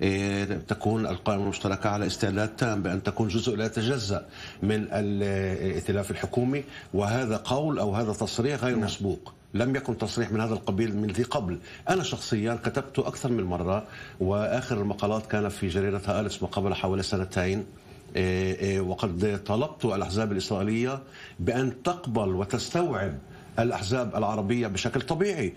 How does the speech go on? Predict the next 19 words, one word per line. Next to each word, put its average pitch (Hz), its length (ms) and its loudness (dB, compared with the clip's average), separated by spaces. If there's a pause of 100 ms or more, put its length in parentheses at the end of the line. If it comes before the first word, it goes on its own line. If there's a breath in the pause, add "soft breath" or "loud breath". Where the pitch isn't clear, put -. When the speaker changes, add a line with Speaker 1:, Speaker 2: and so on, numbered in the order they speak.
Speaker 2:
نعم. 113 160 0
Speaker 1:
نحن 123 140 0
من 117 60 2
مواطني 117 440 0
هذه 110 240 2
الدولة، 95 340 0
ولا 113 220 2
يمكن 117 360 0
إقصاء 185 560 -2
المواطن 101 420 0
العربي 98 440 0 (220 loud breath)
أو 110 140 2
السياسي 101 420 0
العربي 95 420 0 (100)
Speaker 2:
نعم. 117 160 2
Speaker 1:
من 110 80 2
الخريطة 107 640 0
السياسية 101 520 0
الإسرائيلية. 117 680 0